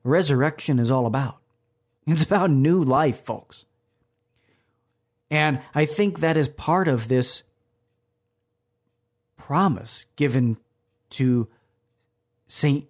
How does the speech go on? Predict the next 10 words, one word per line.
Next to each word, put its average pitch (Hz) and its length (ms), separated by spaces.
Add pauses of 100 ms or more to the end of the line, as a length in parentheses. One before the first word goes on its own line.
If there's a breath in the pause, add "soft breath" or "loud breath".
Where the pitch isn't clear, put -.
Faustina. - 800 (640)
It's 160 260
stepping 202 580
into 214 540 (480 soft breath)
this 143 340
life, 117 640 (1300)
this 147 240
new 180 260
life, 113 460 (520)
and 165 340